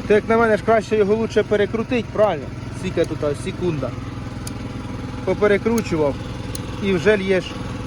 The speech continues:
сто чи п'ятдесят літрів. Тому... в принципі, трьох, е, позиційні,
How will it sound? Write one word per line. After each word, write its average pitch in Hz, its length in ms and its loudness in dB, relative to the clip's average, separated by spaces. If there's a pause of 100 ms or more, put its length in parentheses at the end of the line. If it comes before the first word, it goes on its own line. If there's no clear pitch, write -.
(120)
сто 233 220 8
чи 185 160 -2
п'ятдесят 185 540 2
літрів. 156 340 0
Тому... 190 140 2 (420)
в - 40 -4
принципі, 196 400 2
трьох, 190 300 2 (960)
е, 151 180 2
позиційні, 185 720 2